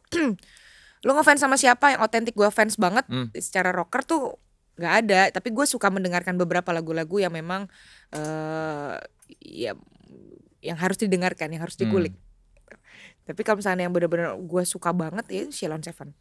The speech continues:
Speaker 1: Udah, Sheila on Seven,
Speaker 2: <laughs>
Speaker 1: Westlife. Tantri itu apa? Tantri itu kotak.
Speaker 2: <clears throat>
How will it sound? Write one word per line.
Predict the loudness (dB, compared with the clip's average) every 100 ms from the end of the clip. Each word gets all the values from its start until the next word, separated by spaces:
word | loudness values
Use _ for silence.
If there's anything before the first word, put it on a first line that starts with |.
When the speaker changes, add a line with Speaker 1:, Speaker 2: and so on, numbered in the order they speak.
| _ _ _ _ _ _ _
Speaker 1:
Udah, | -20 -20 -20
Sheila | -12 -8
on | -6
Seven, | -6 -4 -6 -10 -10
Speaker 2:
<laughs> | -10 -10 -6
Speaker 1:
Westlife. | -4 -4 -4 -6 -8 -12 -20 -14 -12 -10 -12 -14 -14 -16 -16 -18 -14 -16 -16 -20 -20 -20 -20 _ _ _ -20 _ -20 -20 _ -20 _ -20 -20 _ -20 _ -20 -20 -20 -18
Tantri | -6 0 4
itu | 4
apa? | 4 2 0
Tantri | 0 -2
itu | -4
kotak. | -4 -4 -4 -10 -20 _
Speaker 2:
<clears throat> | _